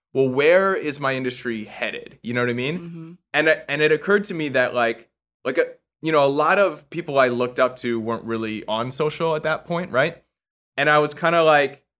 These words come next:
Speaker 1: "Okay, I feel like I could ignore this and, like, I'll keep working. Like, I'll be fine. I'm not getting jobs through social. I'll be okay if I do, if I don't do this. But if I spend time on this, like, I only see, we're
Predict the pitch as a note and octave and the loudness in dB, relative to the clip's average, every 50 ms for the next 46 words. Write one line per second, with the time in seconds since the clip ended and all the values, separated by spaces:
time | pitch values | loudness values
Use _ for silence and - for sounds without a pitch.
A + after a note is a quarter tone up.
0 | _ _ _ - D#3+ D#3+ - C#3+ B2+ A#2+ A#2 A2+ G#2 - - D3 E3+ E3 - A3+ | _ _ _ -2 -2 2 4 4 6 6 4 2 0 0 0 -2 -2 0 0 2
1 | A3+ A3 G#3 G3 - - _ - E3+ F3 - A#3+ G#3+ F3+ D#3 C#3+ B2+ C3 C#3+ D#3 | 4 4 4 2 2 -2 _ -2 0 0 2 0 0 0 0 -2 0 2 2 2
2 | D#3+ F#3+ G#3+ A3+ - - - - - _ - C3 C#3 C#3 - - A#3 - - A#3+ | 2 0 -2 -4 -6 -8 -12 -14 -18 _ -4 -2 0 0 0 2 2 2 2 2
3 | - F3+ D3 - B2 A#2+ A#2 A2+ G2 G2 F#2+ G2 - - E3 F3 E3 F3 D#3+ - | -2 -6 -6 -2 -2 -2 -2 -2 -8 -12 -12 -6 0 4 4 4 4 2 -2 0
4 | - B2+ A#2+ A2+ A2+ A2+ B2+ D3+ F3+ F#3 D#3+ C#3 B2+ B2+ C#3+ C#3 C#3+ D3 C#3+ C3 | 0 2 2 2 0 -2 0 0 0 -2 -2 -6 -2 0 0 0 0 0 -4 -2
5 | A#2 C3 A#2+ A#2+ B2 A#2+ B2 - - C3 B2+ B2+ B2 - A#2 G#2+ A2+ A2+ - D#3 | -2 0 0 2 0 -2 -4 -6 -8 -6 -6 -4 -4 -2 -2 -4 -4 -4 -2 -2
6 | D#3 E3+ - - - _ _ A#2 B2 C3 C3+ C#3+ D3 D#3 D3 C#3+ - C3 B2 C3 | -2 -2 -4 -8 -14 _ _ -2 -2 0 0 0 0 0 0 0 0 -2 0 0
7 | C3+ C3 A#2+ A#2+ A2+ A#2 A#2+ A#2+ A#2+ - B2+ - A#2 A2+ A2+ - - B2 C3 C3 | 0 -2 -2 -4 -4 -4 -6 -6 -6 -8 -8 -8 -6 -8 -6 -4 -4 -4 -4 -6
8 | C3 C3 A#2 A2+ A#2 C3+ E3 G3 G#3 - - - _ _ _ _ _ _ _ _ | -6 -6 -6 -4 -2 -2 -2 -2 -4 -10 -14 -18 _ _ _ _ _ _ _ _
9 | _ _ _ B3+ A3+ D3+ C#3 D3+ - - _ _ _ _ D#3 C3+ C#3+ C#3 - - | _ _ _ 4 6 6 4 2 -2 -6 _ _ _ _ -4 -2 -2 -2 2 2
10 | E3+ E3 D#3 - - D3+ F3 F3+ E3 C3 A#2+ A#2 A#2 B2 B2 - B2 A2+ B2 B2+ | 2 2 2 0 0 0 0 2 2 0 0 0 -4 -4 -2 -2 -2 0 0 -4
11 | B2 - - - D3+ E3+ G3 G#3 G#3 G3+ F#3+ E3+ - - - - D3+ D3 C#3 C3 | -4 -4 -2 0 0 2 2 0 0 -2 -2 -2 -4 -6 -6 -4 -4 -2 -2 -2
12 | B2 B2+ - _ _ _ D#3 G3 - | -4 -6 -10 _ _ _ 2 2 2